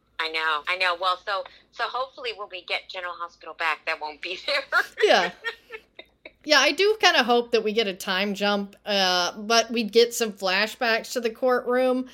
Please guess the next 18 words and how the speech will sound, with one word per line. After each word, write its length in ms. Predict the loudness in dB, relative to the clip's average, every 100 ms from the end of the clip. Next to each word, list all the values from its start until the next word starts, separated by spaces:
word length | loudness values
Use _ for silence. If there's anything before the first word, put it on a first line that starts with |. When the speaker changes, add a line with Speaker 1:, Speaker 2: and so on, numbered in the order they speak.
| -20 _ _ -4
Speaker 2:
'cause 220 | 0 0
that's, 320 | 2 2 2 -2
that's 240 | 0 2
kinda 220 | 0 0 2
what 140 | 2
I'm 220 | 2 0
hoping. 640 | -2 -4 -2 -2 -2 -4 -6
Like, 340 | -2 0 0 0
because 440 | 0 2 2 0
to 100 | -2
me, 500 | -4 -2 0 -2 -4 _
the 220 | -4 -4
way 300 | 0 0 0
that 200 | -2 -4
they 260 | -2 -2 -4
ended 320 | -6 -4 0 4
it 280 | 4 4 -6 -20 -20
with, 480 | -2 6 8 6 2